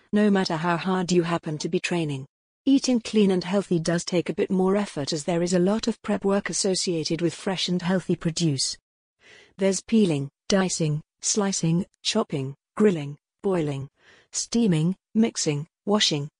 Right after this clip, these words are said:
and much more to content with, which, after a long day at work and an intense session in the gym, is the last thing you will want to be doing when you get home. By prepping your meals in advance, you save yourself so much time,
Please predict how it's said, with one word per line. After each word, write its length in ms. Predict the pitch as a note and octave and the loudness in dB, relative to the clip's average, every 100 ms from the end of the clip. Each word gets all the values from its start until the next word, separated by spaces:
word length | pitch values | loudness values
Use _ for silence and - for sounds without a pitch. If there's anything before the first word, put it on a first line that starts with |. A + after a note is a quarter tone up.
| - | -4
and 160 | F#3+ F#3+ | 2 2
much 240 | A3+ - | 2 2
more 260 | G3+ G3+ E3 | 2 2 0
to 120 | G3 | -4
content 500 | - F#3 D#3 D3 - | -2 -2 -2 -8 -2
with, 260 | D3 C#3+ _ _ - - - | -2 -2 _ _ -20 -20 -10
which, 440 | A3 F3+ - - - _ - | 2 2 2 -6 -6 _ -4
after 280 | F#3 F#3 | -2 0
a 40 | E3+ | 0
long 300 | F3+ G3+ G#3 | 0 0 0
day 220 | G#3 E3 | 0 -2
at 100 | F#3+ | 0
work 300 | F#3 F3 - | 0 0 0
and 140 | F#3+ F#3 | -2 0
an 100 | F3+ | 0
intense 460 | F3+ - G3+ F#3+ | 0 0 0 0
session 400 | - F#3+ - E3+ | -2 -4 -4 -2
in 120 | E3+ | 0
the 100 | E3 | 0
gym, 420 | D#3 D#3 D3 C#3 - _ - - _ | 0 -2 -2 -4 -8 _ -20 -20 _
is 120 | G3 G3 | -2 0
the 100 | G3 | 0
last 380 | F#3+ F3+ - | 0 -2 -6
thing 220 | - F#3+ F3 | -2 0 2
you 140 | F#3 | 2
will 120 | F#3 | 2
want 240 | F3 E3+ - | 0 -2 -2
to 80 | |
be 120 | F3 E3 | -2 0
doing 280 | E3+ D#3+ | 2 0
when 160 | D#3+ E3+ | -2 0
you 140 | F3+ | 0
get 240 | E3 F3 - | 0 -2 -4
home. 340 | F#3 D#3 C#3 - _ _ _ F#3+ | -6 -4 -6 -12 _ _ _ -2
By 120 | F#3 | 0
prepping 440 | - C4+ - C#4 | 0 -2 2 4
your 140 | A#3+ G#3 | 6 6
meals 360 | F#3+ F3 D#3+ | 4 2 2
in 140 | E3 E3+ | 0 0
advance, 600 | D#3+ G3 F3 C#3 - - _ G3+ | 0 0 0 -2 -4 -8 _ 0
you 100 | G3 | 2
save 340 | - G#3 G3+ | 2 0 2
yourself 380 | G3+ - F3 D#3+ | 2 0 -2 -2
so 180 | F#3+ F#3 | 0 2
much 300 | G3+ - - | 2 -2 -6
time, 420 | G3+ E3 C3+ | -4 -4 -6